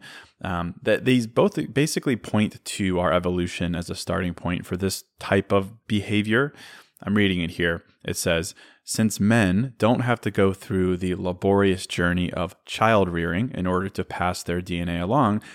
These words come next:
they're naturally inclined to be more attentive to the possibility of sex,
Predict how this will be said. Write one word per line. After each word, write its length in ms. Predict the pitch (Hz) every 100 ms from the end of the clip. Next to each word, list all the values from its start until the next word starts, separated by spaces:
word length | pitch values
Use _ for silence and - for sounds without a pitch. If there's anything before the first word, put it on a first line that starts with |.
| -
they're 180 | - 95
naturally 540 | 90 90 - 95 92 92
inclined 560 | 92 90 87 87 -
to 120 | - 95
be 200 | 107 123
more 220 | 110 104
attentive 600 | 95 - 87 85 85 -
to 180 | - 87
the 140 | 90
possibility 1000 | - - 98 - 95 104 98 90 87 87 - - _ -
of 160 | 90
sex, 440 | - 82 - -